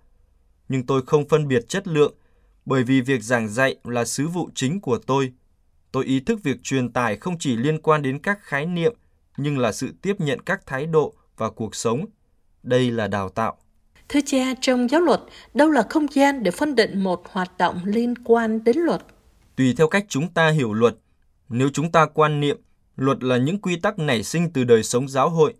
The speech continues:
Speaker 1: và trợ giúp đời sống giáo hội, thì trong khi giữ các quy tắc, việc áp dụng luật sẽ luôn có một sự phân định cách áp dụng quy tắc đó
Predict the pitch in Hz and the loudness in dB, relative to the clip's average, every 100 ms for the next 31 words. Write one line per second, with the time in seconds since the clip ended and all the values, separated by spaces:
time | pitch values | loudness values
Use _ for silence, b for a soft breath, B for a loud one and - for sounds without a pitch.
0 | _ _ - 117 107 123 117 165 202 135 | _ _ -4 -2 0 0 2 0 2 4
1 | 107 - 120 123 117 151 139 - _ _ | 4 2 -2 -2 -2 0 -2 -4 _ _
2 | _ _ _ _ 123 113 139 135 139 127 | _ _ _ _ -4 -2 -2 -2 -2 -2
3 | 151 165 196 190 131 123 139 170 - _ | -4 -2 -2 -2 -4 -4 -4 -6 -8 _
4 | _ _ _ 135 - 175 185 160 - 131 | _ _ _ -4 0 0 0 -2 -2 2
5 | 127 - - 156 190 180 165 160 170 127 | 2 0 -4 -2 0 -2 0 2 2 -2
6 | 131 90 - 156 147 139 - - 185 - | -4 -6 -2 -2 -2 -6 -6 -6 -4 -4
7 | 180 147 - - 135 156 170 135 120 135 | -4 -6 -8 -6 -4 -4 -4 -2 -2 -2